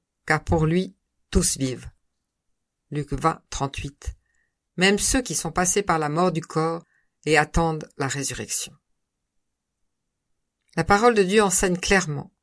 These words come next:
que les enfants sont une bénédiction pour la vie présente sur la terre,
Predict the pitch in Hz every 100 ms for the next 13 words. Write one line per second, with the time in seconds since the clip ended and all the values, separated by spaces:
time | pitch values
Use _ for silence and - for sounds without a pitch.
0 | - 156 156 180 175 202 - 160 160 147
1 | 180 196 180 180 - 190 185 143 139 143
2 | 180 - 151 165 165 - 139 131 - 151
3 | 170